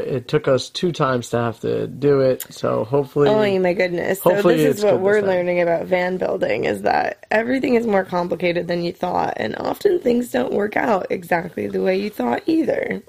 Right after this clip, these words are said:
Speaker 1: I think the other thing is we're not building this van exactly how we built the other one. We're using different, uh,
Speaker 2: Techniques
Speaker 1: techniques.
Speaker 2: and materials.
Speaker 1: And the reason why we're using these different techniques is because we don't wanna, like, drill into the van.
Speaker 2: Yeah, so last
Speaker 1: And
Speaker 2: time when we built our subfloor, we literally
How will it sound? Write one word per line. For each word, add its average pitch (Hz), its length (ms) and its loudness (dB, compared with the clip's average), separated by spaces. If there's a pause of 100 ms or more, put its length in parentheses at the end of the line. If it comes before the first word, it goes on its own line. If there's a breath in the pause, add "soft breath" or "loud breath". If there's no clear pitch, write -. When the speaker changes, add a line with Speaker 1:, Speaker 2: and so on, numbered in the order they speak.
Speaker 1:
I 175 240 2
think 190 220 -4
the 147 100 2
other 131 240 -2
thing 127 200 -2
is 113 260 -4 (180)
we're 135 180 0
not 135 300 -4
building 117 400 0
this 110 160 -8
van 110 240 -4
exactly 110 400 -6
how 113 120 -6
we - 120 -10
built 113 240 -6
the - 80 -12
other 123 220 -6
one. 143 280 -4
We're 135 120 -2
using 123 400 0
different, 120 500 -2 (240)
uh, 104 520 -6 (240)
Speaker 2:
Techniques 185 840 2
Speaker 1:
techniques. - 100 -6
Speaker 2:
and 160 500 0
materials. 226 600 2
Speaker 1:
And 214 100 4
the 208 80 4
reason 202 180 -2
why 170 140 0
we're 151 120 2
using 143 300 -2
these 127 200 0
different 123 300 -2
techniques 127 500 -4
is 117 140 -6
because 120 420 -4
we 131 80 -2
don't 123 240 -2
wanna, 131 220 -2
like, 120 260 -2
drill 135 340 0
into 135 260 -2
the 135 100 2
van. 127 420 0
Speaker 2:
Yeah, 214 200 2
so 214 200 2
last 208 320 2
Speaker 1:
And 233 80 -6
Speaker 2:
time 233 240 0
when 196 140 2
we 185 100 2
built 180 300 2
our 180 80 2
subfloor, 170 680 2
we 175 160 0
literally 180 500 2